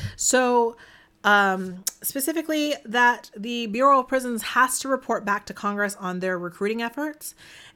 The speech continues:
And they also have to conduct a review of current correctional officer pay,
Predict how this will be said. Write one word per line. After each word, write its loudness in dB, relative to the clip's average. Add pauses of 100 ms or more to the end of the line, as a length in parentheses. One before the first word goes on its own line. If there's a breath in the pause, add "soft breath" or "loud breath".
And -2
they -4
also -2
have 0
to -6
conduct -2
a -4
review -4
of -8
current -4
correctional -6
officer -8
pay, -10